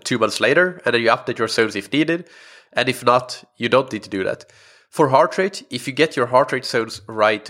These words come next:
once, then I don't really see the need to, to update it too much unless you see significantly different values from test to test. But if your average heart rate for a twenty minute test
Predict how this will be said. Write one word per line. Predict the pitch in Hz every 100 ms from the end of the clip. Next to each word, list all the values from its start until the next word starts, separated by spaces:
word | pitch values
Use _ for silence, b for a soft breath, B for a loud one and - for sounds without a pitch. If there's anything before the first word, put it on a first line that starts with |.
| -
once, | 104 95 143 170 - - b b b
then | - 120
I | 156
don't | 139 123 135 -
really | 120 110
see | - 117
the | 110
need | 113 107 -
to, | 117 104 -
to | 101
update | 95 - 104
it | 104 -
too | - 110
much | 98 104 104 - - -
unless | 117 117 143 -
you | 117 113
see | - 107
significantly | - 107 110 160 - 131 120 104
different | 107 - 101
values | 107 104 101 98 -
from | 117 101
test | - 104 -
to |
test. | - 98 - - B B B B
But | -
if | 151 -
your | 147
average | 131 131 135 131
heart | 113 110 -
rate | 110
for | - 98
a |
twenty | 110 104
minute | 107 104
test | 107 104 - -